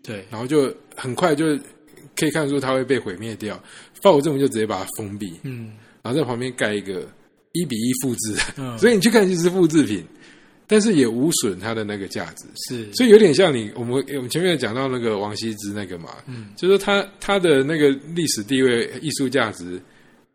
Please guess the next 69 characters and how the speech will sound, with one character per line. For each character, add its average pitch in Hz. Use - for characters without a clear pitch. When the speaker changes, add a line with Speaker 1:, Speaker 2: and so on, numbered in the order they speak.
Speaker 2:
就 185
算 160
说 156
那 151
个 127
是 120
本 101
来 110
就 120
是 127
临 107
摹 95
出 101
来 80
的 135
嘛， 120
Speaker 1:
嗯。 104
Speaker 2:
但 147
是 170
他 165
后 165
面 156
那 147
些 139
补 107
充 123
的 107
东 104
西， 95
还 120
有 104
他， 113
他 -
本 87
来 85
重 117
要 101
性 92
就， 92
就， 101
就 117
突 95
破 95
那 98
一 85
切 82
这 78
样。 76
Speaker 1:
对。 123
Speaker 2:
所 208
以 -
那 247
个 202
我 139
一 131
直 127
很 120
想 101
去， 90
即 190
使 190
我 120
知 127
道 131
它 123
是 120
复 117
制 101
品。 -